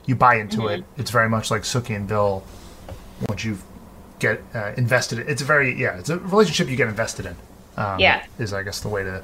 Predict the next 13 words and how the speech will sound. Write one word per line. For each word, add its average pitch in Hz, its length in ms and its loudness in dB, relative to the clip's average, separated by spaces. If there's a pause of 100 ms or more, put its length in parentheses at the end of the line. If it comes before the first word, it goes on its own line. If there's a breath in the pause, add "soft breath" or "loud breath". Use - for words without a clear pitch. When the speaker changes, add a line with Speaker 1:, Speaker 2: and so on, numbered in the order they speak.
(540 loud breath)
Speaker 1:
to 107 140 0
describe 98 420 2
it. 95 100 -8 (180)
And 104 520 -4 (1200)
it's 98 120 -4
very 113 180 4
much 110 300 -2
like 95 320 -6 (560)
them 113 200 2
two 120 180 2
against 104 260 -2
the 101 60 -6
world. 101 360 -2